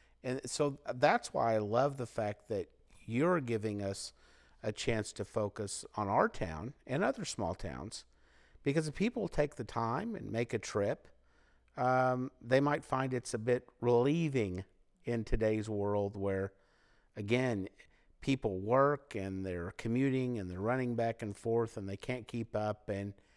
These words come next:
there are these little, little small havens,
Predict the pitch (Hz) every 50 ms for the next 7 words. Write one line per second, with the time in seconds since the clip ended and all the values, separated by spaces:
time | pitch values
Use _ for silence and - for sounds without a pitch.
0 | _ _ _ _ _ _ _ - 113 117 117 117 131 151 143 135 123 117 113 120
1 | 113 107 107 110 - - _ _ - - - _ _ _ - - 120 113 113 107
2 | 101 - - - - - 120 113 104 101 - 127 123 139 151 139 131 117 107 113
3 | 120 - - -